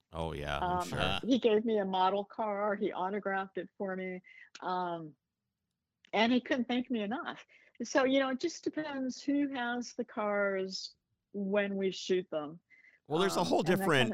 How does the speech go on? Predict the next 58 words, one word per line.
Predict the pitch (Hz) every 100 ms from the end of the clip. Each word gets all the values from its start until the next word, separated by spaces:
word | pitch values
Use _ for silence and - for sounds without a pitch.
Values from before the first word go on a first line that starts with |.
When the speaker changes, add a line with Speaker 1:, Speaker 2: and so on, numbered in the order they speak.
| -
Speaker 2:
kinda |
Speaker 1:
way | 123 135
of | 123 92
marketing | 101 98 110 90 76 80
in | 90
terms | 87 90 85
of | 80
advertising. | 85 101 - 80 104
You | 95
have | 95 87 82 - - - -
organic | 104 95 90 120 -
stuff, | - 82 -
which | 98 95
is | 90
stuff | - 90
that's | 92 80
written | 87 247 85 90
Speaker 2:
Mm-hmm. | 233
Speaker 1:
or, | 269 85 82 80 80 - - _
um, | 87 80 82
written | 110 123 110
by | 101
a | 92
writer | 117 151 135 107 90
or | 87 85
photographed | 80 - 92 90 85
by | 90
you. | 92 139 104 101 - -
And | 98
then | 127
you | 139
have | 117 107 95
the | 101
official | - - -
stuff, | 90 - -
which | 78 78
is, | 80 - -
you |
know, | 80 82
they | 82
take | - 80
out | 76
a | -
full | 80
page | - 87 -
ad | 175 151 117 98
or | 85 80 80
it's | 76 -
in, | 92
on | 80 82
a | 85
Super | 92 180 127
Bowl | 110
commercial | 104 104 87 -
and | 76
stuff | - 85
like |
that. | 107 131